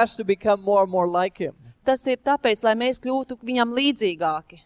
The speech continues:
Speaker 1: Since the objective is to taste God, to become one with him, what is God's method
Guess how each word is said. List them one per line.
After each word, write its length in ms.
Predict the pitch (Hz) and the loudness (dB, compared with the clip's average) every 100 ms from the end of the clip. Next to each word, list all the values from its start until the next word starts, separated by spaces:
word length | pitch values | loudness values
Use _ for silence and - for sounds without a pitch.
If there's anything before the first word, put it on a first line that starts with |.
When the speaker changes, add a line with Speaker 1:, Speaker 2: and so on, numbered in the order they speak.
| _ _ | _ _
Speaker 1:
Since 420 | - 233 311 277 | -2 0 0 0
the 120 | 233 | 2
objective 680 | 220 175 202 226 220 202 180 | 2 2 2 2 0 -2 0
is 140 | 170 - | -2 -4
to 120 | 170 | -6
taste 680 | - - 226 226 220 220 - - | -6 -8 -2 2 2 0 -8 -2
God, 440 | 175 160 135 135 | 4 4 2 -2
to 80 | 156 | -6
become 400 | 165 - 202 180 | -8 -4 -6 -4
one 280 | 180 208 202 | 0 0 0
with 200 | 190 175 | -4 -4
him, 200 | 156 147 | -8 -6
what 180 | 156 262 | -2 0
is 140 | 233 | 0
God's 340 | 175 196 185 180 | 2 2 2 -6
method 680 | 180 240 294 - 151 131 | -2 2 2 0 -2 -2